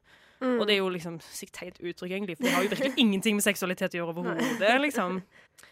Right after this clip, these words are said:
Speaker 2: Men ja. Og nå kommer vel ka-, altså, menns skjønnshår.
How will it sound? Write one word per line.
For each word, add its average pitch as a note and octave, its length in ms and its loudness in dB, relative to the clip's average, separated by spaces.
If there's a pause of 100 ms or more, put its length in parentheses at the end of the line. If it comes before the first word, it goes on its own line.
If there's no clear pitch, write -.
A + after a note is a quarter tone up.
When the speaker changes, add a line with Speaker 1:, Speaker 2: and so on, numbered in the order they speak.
(120)
Speaker 2:
Men G#3 120 -4
ja. - 60 -6 (480)
Og C#4+ 460 6
nå C4 180 4 (140)
kommer A#3+ 240 -2
vel A#3 120 -2
ka-, A#3 160 -4
altså, A3 100 -2
menns A3 460 0
skjønnshår. - 800 -4